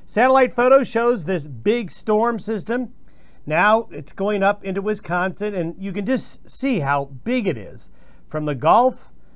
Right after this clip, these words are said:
going all the way up to south central Canada, then the counterclockwise spin is still coming on through.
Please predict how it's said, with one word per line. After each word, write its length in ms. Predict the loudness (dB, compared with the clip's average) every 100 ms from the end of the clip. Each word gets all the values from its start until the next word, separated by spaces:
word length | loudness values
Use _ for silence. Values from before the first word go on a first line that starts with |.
| -18 -18 -14 -6
going 240 | -4 2
all 420 | 4 6 6 4
the 100 | 4
way 200 | 2 4
up 180 | 2 2
to 80 | -4
south 300 | 0 2 2
central 280 | -2 -4 -6
Canada, 540 | -2 0 2 2 2
then 160 | 0 -8
the 80 | -6
counterclockwise 760 | -4 -4 0 0 0 -2 -2
spin 400 | -4 -6 -4 -4
is 80 | -6
still 340 | -4 -2 -2
coming 420 | -4 -6 -4 -2 0
on 220 | 0 -2
through. 480 | -4 -2 0 -2